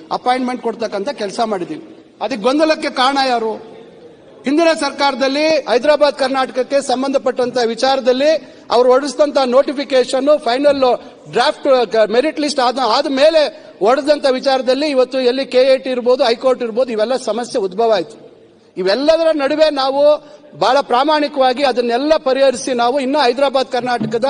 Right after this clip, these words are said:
ನೇಮಕಾತಿ ಆಗದೆ ಇರ್ತಕ್ಕಂಥ ಸಹಾಯಕ ಪ್ರಾಧ್ಯಾಪಕರದ್ದು ಇನ್ನ ಕೋರ್ಟಲ್ಲಿ ಪೆಂಡಿಂಗ್ ಇದೆ. ಅದನ್ನು ಹೊರತುಪಡಿಸಿ ಉಳಿದಂತವ್ರಿಗೆ ನೇಮಕಾತಿ ಪ-,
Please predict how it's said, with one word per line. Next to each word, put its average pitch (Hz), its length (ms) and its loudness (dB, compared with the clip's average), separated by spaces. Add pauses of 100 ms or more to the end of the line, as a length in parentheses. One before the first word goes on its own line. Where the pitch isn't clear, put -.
ನೇಮಕಾತಿ 247 560 -4
ಆಗದೆ 233 320 0
ಇರ್ತಕ್ಕಂಥ 226 460 -4
ಸಹಾಯಕ 233 340 -4
ಪ್ರಾಧ್ಯಾಪಕರದ್ದು 220 680 -6
ಇನ್ನ 240 140 -4
ಕೋರ್ಟಲ್ಲಿ 233 420 -4
ಪೆಂಡಿಂಗ್ 220 340 -4
ಇದೆ. - 400 -14 (140)
ಅದನ್ನು 240 260 2
ಹೊರತುಪಡಿಸಿ 285 680 2
ಉಳಿದಂತವ್ರಿಗೆ 269 720 2
ನೇಮಕಾತಿ 254 500 0
ಪ-, 214 80 -8